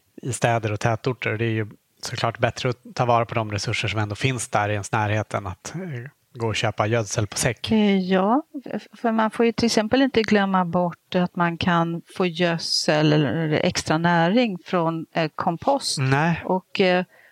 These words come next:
Speaker 2: om man har en trädgård, då, då är det ju lätt att ha en kompost. Men om man inte har en trädgård, utan man kanske har kolonilott eller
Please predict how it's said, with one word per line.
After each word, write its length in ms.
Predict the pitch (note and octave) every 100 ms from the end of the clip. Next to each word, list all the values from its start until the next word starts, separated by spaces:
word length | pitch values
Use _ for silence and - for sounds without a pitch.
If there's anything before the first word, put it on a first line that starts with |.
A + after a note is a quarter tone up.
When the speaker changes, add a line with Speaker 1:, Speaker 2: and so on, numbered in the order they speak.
| _
Speaker 2:
om 180 | G3+ G3+
man 160 | G3+ G3+
har 220 | G3+ G3
en 160 | G3
trädgård, 720 | - B3 D4 C#4+ - A#3+ G#3 G#3
då, 360 | B3+ C4 C4+ - -
då 280 | G3+ A#3 C4
är 60 |
det 60 | C4+
ju 120 | C4+
lätt 320 | F#3 E3+ -
att 60 | F3+
ha 180 | E3+ D#3+
en 140 | E3
kompost. 840 | - F3+ - - C#4+ - - - -
Men 340 | G#3 G3+ G3+ -
om 200 | G#3 G3+
man 180 | G3 G3+
inte 260 | G3 -
har 420 | F#3 B3 D4+ D4+ - _ _ -
en 140 | B3+
trädgård, 560 | B3+ D#3+ D#3+ E3 E3+ E3+
utan 400 | F#3+ F#3 F3+ F3+
man 140 | F3
kanske 260 | F3+ E3+ E3+
har 60 |
kolonilott 920 | - F3 E3 F#3 G#3+ F#3+ G#3+ A#3+ - G3
eller 360 | F#3 F3+ F3+